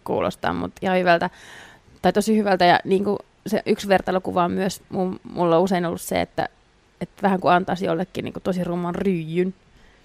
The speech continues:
mut sit se joku osaa sisustaa sen huoneen niin, että se ryijy näyttää ihan helvetin makealta.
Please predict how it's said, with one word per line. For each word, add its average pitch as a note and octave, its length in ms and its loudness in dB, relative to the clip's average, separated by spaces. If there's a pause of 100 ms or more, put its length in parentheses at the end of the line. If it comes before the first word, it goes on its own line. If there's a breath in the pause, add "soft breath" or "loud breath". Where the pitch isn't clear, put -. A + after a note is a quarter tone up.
(500 soft breath)
mut - 160 -4
sit G#3 120 0
se G3+ 160 0 (240)
joku G3 240 2
osaa F#3 200 2
sisustaa F#3 500 -2
sen F3+ 240 -6
huoneen F3 540 -4
niin, F3+ 260 -4
että F3+ 180 -14
se F3+ 100 -6
ryijy F3 340 -2
näyttää - 480 -8
ihan F3 100 -12
helvetin - 520 -10
makealta. - 560 -10